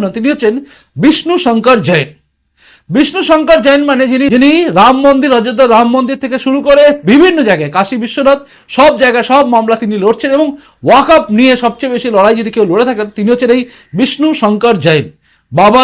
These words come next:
শঙ্কর জৈন, ছেলে বিষ্ণু শঙ্কর জৈন। এই দুজন লড়াই লড়েছেন কিন্তু রাম মন্দির নিয়ে, এবং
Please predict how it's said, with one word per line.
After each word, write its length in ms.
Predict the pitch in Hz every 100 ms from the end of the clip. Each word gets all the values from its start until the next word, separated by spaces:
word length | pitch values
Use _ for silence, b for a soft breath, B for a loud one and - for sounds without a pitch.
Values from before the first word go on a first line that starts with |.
| 262
শঙ্কর 340 | 226 240 269 233
জৈন, 180 | 269 285 269
ছেলে 220 | 214 226 226
বিষ্ণু 260 | 196 - 247 240
শঙ্কর 280 | 185 170 170
জৈন। 180 | 151 143 98 b b b 311
এই 80 | 262 190
দুজন 340 | 285 302 190 110 - _ _ _
লড়াই 300 | 127 220 254 269
লড়েছেন 280 | 240 247 247
কিন্তু 160 | 226 226 196
রাম 140 | 202 214
মন্দির 240 | 208 180 143 113
নিয়ে, 120 | 92 _ _ _ _ _ _ _ b b b
এবং 120 | 277